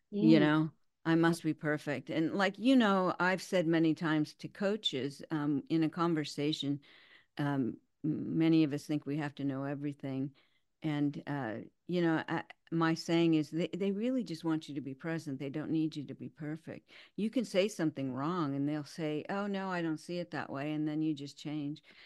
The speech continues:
Speaker 1: So, um, m-, you know, the, the ability just to be present and open to you and not knowing all the answers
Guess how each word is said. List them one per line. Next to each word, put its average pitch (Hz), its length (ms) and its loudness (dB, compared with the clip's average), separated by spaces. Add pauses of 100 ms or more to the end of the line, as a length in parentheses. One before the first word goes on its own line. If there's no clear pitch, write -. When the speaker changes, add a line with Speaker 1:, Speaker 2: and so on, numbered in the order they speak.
(320)
Speaker 1:
So, 185 480 4
um, 170 320 2 (260)
m-, 202 240 -2
you 196 220 2
know, 190 120 0
the, 175 260 -4
the 190 220 -4
ability 196 500 -4
just 208 280 -10
to 202 60 -12
be 160 140 -8
present 165 580 -6
and 156 160 -4
open 175 360 -6
to 151 140 -12
you 147 260 -4
and 147 120 -2
not 147 220 -6
knowing 160 480 0
all 139 160 -8
the 139 180 -8
answers 147 580 -8